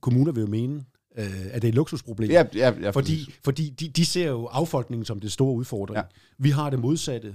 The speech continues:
Speaker 1: og hvis vi vil levere den service, som vi gerne vil levere, så er vi tæt på at være bagefter med at få udbygget vores velfærdsbygge-, altså institutioner.
Speaker 2: Ja.
Speaker 1: Som du selv siger, så er det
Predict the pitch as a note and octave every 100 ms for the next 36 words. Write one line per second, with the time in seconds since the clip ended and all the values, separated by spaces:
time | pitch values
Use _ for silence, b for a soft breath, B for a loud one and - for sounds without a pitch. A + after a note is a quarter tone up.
0 | G2 B2+ A2 C3+ F3 F3+ A#2+ G#2 D3 D#3+
1 | G2+ C3+ - - C3 D3+ D3 - - _
2 | _ _ _ _ _ _ - A2+ G#2+ B2+
3 | C3 B2+ B2 B2 G#2 b b b b B2+
4 | C3+ D#3 C3+ A#2 A2 _ C3 _ _ _
5 | _ _ F#3+ F#3+ F3+ C3+ A#2 E3 D3+ C#3+
6 | C#3 B2+ G#2+ D#3+ C3 C#3+ B2+ C3+ E3 D#3
7 | B2+ A2+ G2+ G2 G#2 - A2+ A#2+ C#3 D3
8 | A#2+ - _ A#2+ G#2+ - G#2+ G#2+ F#2+ G2+
9 | _ - B2 A#2 G2+ A2 G#2 G2 B G#2
10 | - A#2 G#2 D3+ - C#3 C3+ C3+ - A#2+
11 | A2+ A2 G2+ F#2+